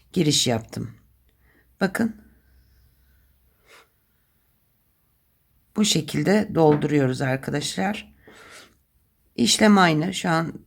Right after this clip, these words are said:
sürekli tekrar etmemden de rahatsız olanlar var. Ben bu yuvaları aynı şekilde dolduruyorum.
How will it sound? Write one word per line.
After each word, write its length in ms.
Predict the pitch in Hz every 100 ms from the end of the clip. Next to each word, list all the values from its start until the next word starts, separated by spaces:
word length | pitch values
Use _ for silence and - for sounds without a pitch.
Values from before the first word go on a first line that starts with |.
| -
sürekli 420 | - 175 175 -
tekrar 340 | 175 - 160
etmemden 540 | 151 151 156 151 147 143
de 60 |
rahatsız 380 | 139 147 151 -
olanlar 460 | 143 143 139 143 131
var. 340 | 123 165 - - - - - -
Ben 220 | 214 190
bu 60 | 170
yuvaları 800 | 160 165 160 143 139 165 208 208
aynı 280 | 170 170 151
şekilde 580 | - 151 151 139 127 135
dolduruyorum. 880 | 156 151 151 139 135 123 147 196 208